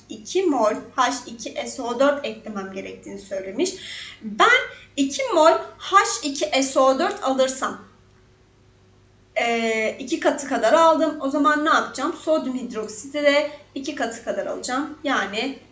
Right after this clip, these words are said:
dört mol olması gerekir. Cevabımız Denizli.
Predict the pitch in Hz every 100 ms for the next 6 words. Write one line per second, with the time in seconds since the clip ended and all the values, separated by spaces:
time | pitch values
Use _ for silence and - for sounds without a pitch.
0 | 208 - 277 302 294 - 220 202 269 -
1 | - 226 220 208 190 - 240 269 - _
2 | _ - - - - - - - 240 202
3 | 185 220 233 - 180 175 135 -